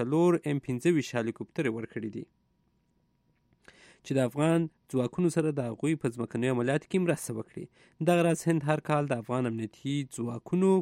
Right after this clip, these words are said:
په سلګونو سرتیره، سرتیري په خپل پوځي اکاډمۍ کې روزي. په افغانستان کې د ناټو د قواو عمومي قومندان جنرال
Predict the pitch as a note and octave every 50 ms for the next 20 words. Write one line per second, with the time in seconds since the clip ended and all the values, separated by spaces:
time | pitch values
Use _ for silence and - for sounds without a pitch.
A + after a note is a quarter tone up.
0 | - - C3 - - B2 B2 C3 F3 F#3+ E3+ - - A#2 G#2+ - - C3 C3+ D3
1 | D#3 E3 E3 - _ _ _ _ _ _ _ _ - - A#2 A2 - - E3+ F3
2 | E3+ E3+ E3 D#3+ - B2+ - _ - C3+ C#3 C#3 - - B2 A2 A2 G#2+ - -
3 | D#3 C#3+ - - A#2+ A2 A2+ A2 B2+ C#3 C#3+ - - - F3+ E3+ F3 F3 E3+ D#3
4 | D3+ C3 - - _ _ _ _ _ _ _ _ _ _ _ _ _ _ _ _
5 | _ _ _ - F3 F3 E3 F#3 F3 - - F#3 E3+ - D#3+ D#3 D#3 D#3 D#3 D3+
6 | - E3+ E3 E3 D#3+ D3 C#3+ - - - A#2+ B2 C3 C3+ B2+ A#2 A2 A2 A2 A2+
7 | A#2 A2+ - - A2+ A2 G#2+ A#2 C#3 D#3+ E3+ E3 D#3 E3 D#3 E3 D#3+ D#3+